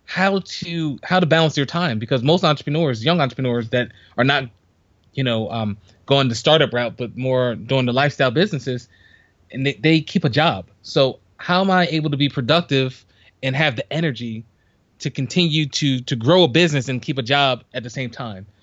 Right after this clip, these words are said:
So those were, like, some of the reoccurring things, some of the hur-, hurdles that they've, they've gone through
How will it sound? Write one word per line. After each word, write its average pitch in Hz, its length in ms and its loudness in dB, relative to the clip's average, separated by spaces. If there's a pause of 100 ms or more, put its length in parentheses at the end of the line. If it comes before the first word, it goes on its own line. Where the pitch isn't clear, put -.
(140)
So 147 140 -6
those 185 200 4
were, 160 80 2
like, 135 200 4
some 147 140 -6
of 131 40 -4
the 127 60 -4
reoccurring 135 480 -2
things, 135 300 -2
some 139 120 -2
of 131 40 0
the 127 60 4
hur-, 135 380 0
hurdles 156 380 2
that 113 120 0
they've, 117 320 -2
they've 113 160 -4
gone 170 220 2
through 107 280 -4